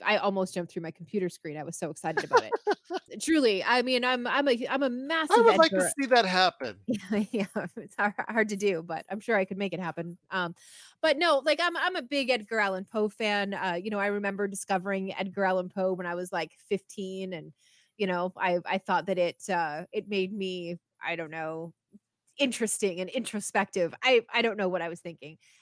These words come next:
Speaker 1: Anyway, since then, I've just started to enjoy Edgar Allan Poe for what Edgar Allan Poe is. And yeah, The Fall of the House of Usher is one of my favorite of his stories. Uh, I'm glad that they didn't go with, you know, one of the, one of the more, um,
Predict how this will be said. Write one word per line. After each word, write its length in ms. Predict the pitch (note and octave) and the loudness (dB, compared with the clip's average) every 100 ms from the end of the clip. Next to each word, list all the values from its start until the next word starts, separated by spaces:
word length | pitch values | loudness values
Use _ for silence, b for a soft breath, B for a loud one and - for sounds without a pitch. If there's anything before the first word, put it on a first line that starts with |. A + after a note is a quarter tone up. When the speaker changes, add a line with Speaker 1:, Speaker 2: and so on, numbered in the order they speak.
| - | 0
Speaker 1:
Anyway, 320 | C#4+ B3+ G3+ | 2 4 2
since 260 | G3+ C4 B3 | 2 -2 0
then, 140 | G3+ | 0
I've 120 | G3 F#3+ | 0 -2
just 160 | G3 | -2
started 280 | - F#3 F3+ | 0 -2 -2
to 100 | G3 | -6
enjoy 300 | F#3 F#3+ F3+ | -4 -2 -2
Edgar 240 | E3+ - | -2 -4
Allan 220 | E3+ G#3 G#3 | -2 -2 0
Poe 220 | G3+ F#3 | 0 0
for 160 | - | -2
what 220 | F#3 G3 - | 0 0 0
Edgar 300 | F#3+ F3+ F3 | -4 -2 -4
Allan 240 | D3+ E3 | -4 -6
Poe 220 | E3 E3+ | -8 -8
is. 260 | C#3+ C#3+ E3+ b b b b b - | -8 -10 -14 b b b b b 2
And 520 | B3+ B3 A#3+ A#3+ A3+ - - | 4 4 0 -2 -8 -16 -8
yeah, 360 | B3+ C4 C#4+ G#3 | 0 4 4 4
The 120 | B3 | 0
Fall 200 | A#3 C4+ | 4 4
of 60 | C4+ | 6
the 80 | C4 | 4
House 220 | B3+ A3 | 2 0
of 100 | A3 | 2
Usher 300 | A3+ - A#3 | 2 2 0
is 140 | G#3 | 0
one 180 | G3 G3+ | 0 -2
of 100 | G3+ G#3 | -2 -2
my 160 | G3 | -2
favorite 360 | - F#3+ F#3 F#3 | 0 -2 0 -2
of 100 | F#3 | -2
his 180 | F#3 - | -4 -4
stories. 580 | F3 D#3+ F#3 A3+ - b b b b _ | -6 -4 -2 -2 -6 b b b b _
Uh, 160 | G3 F#3+ | 0 2
I'm 140 | G#3+ | 0
glad 260 | F#3+ F#3+ F#3+ | 2 2 2
that 100 | F3+ | 0
they 100 | G3+ | -2
didn't 280 | F#3 F3+ - | -2 -6 -2
go 220 | F3 F3 | 0 0
with, 340 | F3 F3 E3 - - - | 0 -2 -4 -8 -14 -8
you 160 | F#3 | -6
know, 140 | E3 F3 | -6 -6
one 200 | F3+ F3 | -6 -6
of 180 | F3 | -6
the, 280 | F#3 E3 D#3 | -4 -6 -6
one 180 | - G3+ | -4 -2
of 140 | F#3 F#3+ | -2 -4
the 80 | |
more, 520 | F#3 F#3 E3 C#3 D3+ - _ _ _ _ _ _ _ _ | -4 -2 -2 -2 -4 -8 _ _ _ _ _ _ _ _
um, 360 | D#3+ C3 G2+ | -12 -10 -12